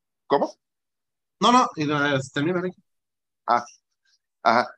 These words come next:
Speaker 1: Eh, la presión es para Carolina, o sea, este, que Guaynabo tiene que estar tranquilo, o sea, jugar, este, si quieren entrar en ese juego, pues que sea ustedes, que no sean los jugadores, de verdad. Pero yo creo que, que Guaynabo está demasiado enfocado y, y tiene el equipo, o sea, tiene el equipo para estar en la final.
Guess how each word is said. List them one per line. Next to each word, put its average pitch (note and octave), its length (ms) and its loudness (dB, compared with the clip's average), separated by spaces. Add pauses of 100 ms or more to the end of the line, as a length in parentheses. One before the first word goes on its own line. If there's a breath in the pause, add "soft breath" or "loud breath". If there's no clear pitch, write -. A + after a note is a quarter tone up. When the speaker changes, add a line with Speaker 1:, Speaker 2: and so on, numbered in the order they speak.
(140)
Speaker 1:
Eh, A#2+ 140 4
la A2+ 140 4
presión A#2 280 -2
es C3 60 -4
para D3+ 180 2
Carolina, D#3 540 0
o - 120 -20
sea, B2 140 0
este, A2 180 -8
que A#2 80 -2
Guaynabo A2+ 300 0
tiene E3 120 -4
que F#3 60 -2
estar F#3+ 180 -6
tranquilo, G3+ 460 0
o C#3+ 80 2
sea, B2+ 180 2
jugar, D3 380 4
este, C#3+ 400 -2
si B2+ 160 -12
quieren C3 220 -2
entrar E3+ 260 -4
en E3 60 -6
ese E3 180 -8
juego, G3+ 260 -2
pues C3+ 160 -4 (100)
que A#2 120 -4
sea B2+ 160 0
ustedes, G#2+ 280 -2
que G2 80 -10
no G2+ 80 -6
sean A#2 180 -4
los A#2+ 80 -6
jugadores, F2 340 -2
de E2+ 60 -8
verdad. F2+ 180 -8 (380 loud breath)
Pero A2 160 4
yo A2 100 6
creo A#2 140 4
que, D3 200 0
que E3 80 0
Guaynabo D3+ 280 2
está D#3 120 0
demasiado D3 340 -2
enfocado C3 460 -2
y, F#2+ 160 -8
y G2 60 -12
tiene G#2 180 -4
el D3+ 60 -2
equipo, G#2+ 300 -8
o - 60 -20
sea, F2 200 0
tiene F#2 140 -4
el B2 40 2
equipo B2 220 -6
para B2+ 120 -2
estar G2 140 0
en F#2 80 2
la A2 80 2
final. C3 340 -2